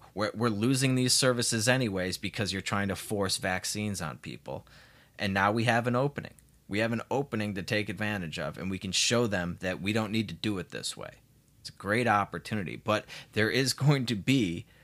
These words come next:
a, a lot of issues in the short run. Like, there's that transition period with anything. And, you know, we're having the, the, the same issues with airlines. <laughs> Southwest had all these cancellations over the weekend.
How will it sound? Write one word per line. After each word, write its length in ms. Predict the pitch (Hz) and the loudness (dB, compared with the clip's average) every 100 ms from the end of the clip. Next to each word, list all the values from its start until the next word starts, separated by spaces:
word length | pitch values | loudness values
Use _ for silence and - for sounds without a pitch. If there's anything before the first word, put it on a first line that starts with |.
| - - - | -20 -14 -4
a, 200 | 104 98 107 | -2 -2 0
a 100 | 107 | 0
lot 320 | 101 104 127 | 4 4 4
of 120 | 120 - | 2 0
issues 520 | 123 180 - 85 87 | 0 2 2 -2 -4
in 100 | 101 | -2
the 80 | 107 | -2
short 340 | - 120 101 - | -2 -2 -2 -4
run. 240 | 64 - _ | -12 -14 _
Like, 200 | 80 95 | -8 -6
there's 200 | 110 107 | -2 0
that 180 | 120 110 | 2 0
transition 680 | - 127 123 117 165 - 101 | 2 0 0 2 2 2 0
period 320 | - 98 98 | -2 -2 -2
with 220 | 104 120 123 | 0 0 2
anything. 520 | 196 175 - 60 - - | 0 -2 -4 -12 -6 2
And, 240 | 123 127 - | 2 2 0
you 140 | 127 | 0
know, 100 | 104 | 4
we're 140 | 107 | 4
having 300 | 117 123 135 | 6 6 6
the, 180 | 131 127 | 4 2
the, 160 | 127 117 | 0 -4
the 120 | - | 0
same 280 | 110 127 131 | 2 2 2
issues 380 | 120 - 127 120 | 2 2 0 -2
with 160 | 113 - | -4 0
airlines. 600 | 104 110 113 120 123 120 | 0 2 2 2 2 2
<laughs> 120 | - | 4
Southwest 680 | 117 120 113 113 117 - - - - - | 4 4 0 0 0 -4 -8 -18 -18 0
had 200 | - 123 | 4 6
all 160 | 127 | 6
these 180 | 120 113 | 2 -4
cancellations 1040 | - 117 107 113 104 98 113 120 107 113 - | -2 0 2 0 0 0 0 -2 -4 -4 -4
over 240 | 107 107 | -4 -2
the 80 | 107 | -2
weekend. 560 | 110 110 - 113 113 | -2 -2 0 0 0